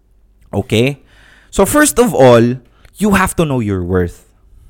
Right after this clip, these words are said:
Yun. Unang-una mong iisipin yun. Uh, before going into any kind of relationship or before even actually making your heart open into someone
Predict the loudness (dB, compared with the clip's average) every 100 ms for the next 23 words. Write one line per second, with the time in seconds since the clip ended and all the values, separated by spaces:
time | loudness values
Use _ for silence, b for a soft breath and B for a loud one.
0 | -20 -20 -14 -10 -10 -10 _ 0 0 0
1 | -4 -6 -4 -6 -8 -8 -8 -8 -8 -8
2 | -6 -6 -8 b b b b b -4 0
3 | 2 2 0 -4 -10 -10 -8 0 2 2
4 | 4 2 2 -4 -6 -8 -8 -10 -8 -6
5 | -4 -6 -10 -10 -8 -10 -12 -16 -14 -12
6 | -12 -10 -10 -8 -8 -8 -8 -4 -4 -4
7 | -8 -8 -8 -6 -6 -6 -10 -6 -2 -2
8 | 0 -2 -2 -6 -8 -8 -10 -10 -10 -8
9 | -6 -6 -8 -14 -16 -20